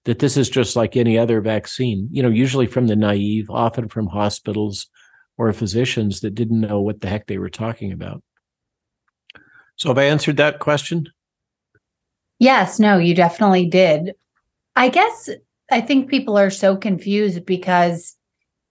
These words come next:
Speaker 2: when you have it in your own disclosures of what it is, but then try to say it's something else, who, who makes these calls, or how does that really happen?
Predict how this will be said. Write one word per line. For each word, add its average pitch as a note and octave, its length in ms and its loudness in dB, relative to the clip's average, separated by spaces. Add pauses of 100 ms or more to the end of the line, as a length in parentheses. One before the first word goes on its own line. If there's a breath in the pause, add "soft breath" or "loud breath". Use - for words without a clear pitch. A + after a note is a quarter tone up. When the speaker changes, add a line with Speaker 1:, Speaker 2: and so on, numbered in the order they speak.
(280)
Speaker 2:
when A3 600 2 (140)
you A3+ 200 -2
have B3+ 320 2
it C4+ 100 2
in A3 140 2
your F#3+ 160 0
own G3 200 2
disclosures G3 1160 -2
of F#3+ 300 2 (120)
what F#3+ 220 4
it E3+ 120 2
is, E3+ 400 2
but F#3+ 200 -2
then F#3+ 240 4
try G3 300 0
to F3+ 100 0
say F#3+ 300 0
it's F#3+ 200 -6
something F3 420 -4
else, E3+ 480 2 (380 loud breath)
who, D4+ 480 0 (120)
who C#4 180 4
makes B3 300 2
these A3 260 0
calls, F#3+ 460 4
or D#3+ 140 0
how G#3 220 2
does G3+ 200 0
that F#3+ 200 0
really F3 240 0
happen? G3 600 -6